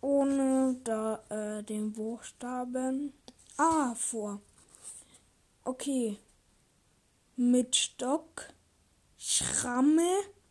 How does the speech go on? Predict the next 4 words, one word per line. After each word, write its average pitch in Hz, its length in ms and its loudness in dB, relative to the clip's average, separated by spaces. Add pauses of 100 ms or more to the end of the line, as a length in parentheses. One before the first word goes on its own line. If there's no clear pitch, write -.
(420)
und 277 400 6 (240)
Zylinder. 226 920 0 (920)
Hoch 311 540 0 (340)
hinus. 269 1200 4